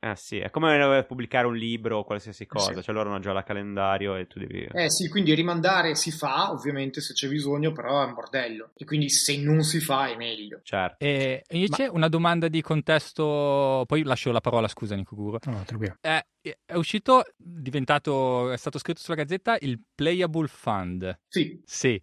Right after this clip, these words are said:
Speaker 3: È una buona notizia per il mondo dello sviluppo italiano, secondo te sì, no? È una cosa a cui tu puoi applicare, forse no, perché è per nuove case di sviluppo?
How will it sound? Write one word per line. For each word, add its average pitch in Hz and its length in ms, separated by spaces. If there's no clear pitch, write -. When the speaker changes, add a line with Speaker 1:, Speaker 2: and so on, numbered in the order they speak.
Speaker 3:
È 151 100
una 165 220
buona 147 280
notizia 135 520
per 127 180
il 123 100
mondo 127 220
dello 123 120
sviluppo 131 200
italiano, 151 460
secondo 131 340
te 131 140
sì, 135 180
no? 214 320
È 180 100
una 175 160
cosa 170 180
a 156 40
cui 156 240
tu 185 140
puoi 190 160
applicare, 180 400
forse 165 240
no, 165 140
perché 151 400
è 139 40
per 135 280
nuove 135 680
case 135 260
di 127 100
sviluppo? 151 720